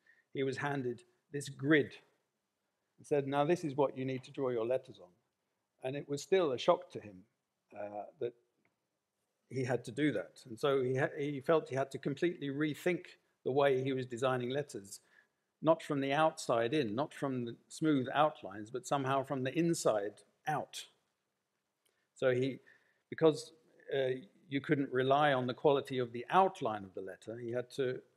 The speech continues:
um, think about the, the heart of the letter. And so he made extensive trials of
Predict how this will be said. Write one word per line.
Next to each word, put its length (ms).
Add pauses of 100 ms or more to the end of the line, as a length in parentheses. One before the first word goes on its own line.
um, 280 (920)
think 160
about 400
the, 220 (840)
the 120
heart 420 (380)
of 140
the 80
letter. 320 (1300)
And 120
so 200
he 140
made 280 (200)
extensive 520
trials 460
of 160